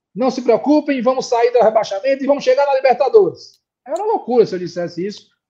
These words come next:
ali na, na vigésima primeira rodada, na vigésima segunda rodada, mas tinha torcedor que já acreditava, né? E depois eles mostraram pra mim, "Aí, presidente, tá vendo que eu escrevi lá em junho, ó, Libertadores, viu?" Então, deixa eles, eles sonharem e nós vamos trabalhar pra buscar realizar esses sonhos.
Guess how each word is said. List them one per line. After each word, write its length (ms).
ali 480
na, 260
na 120
vigésima 460
primeira 300
rodada, 420
na 100
vigésima 340
segunda 320
rodada, 380
mas 180
tinha 140
torcedor 440
que 60
já 160
acreditava, 600
né? 220
E 60
depois 300
eles 160
mostraram 320
pra 80
mim, 60
"Aí, 160
presidente, 320
tá 100
vendo 160
que 80
eu 40
escrevi 440
lá 180
em 60
junho, 240
ó, 240
Libertadores, 800
viu?" 260
Então, 480
deixa 340
eles, 320
eles 320
sonharem 720
e 80
nós 180
vamos 180
trabalhar 480
pra 100
buscar 320
realizar 320
esses 180
sonhos. 440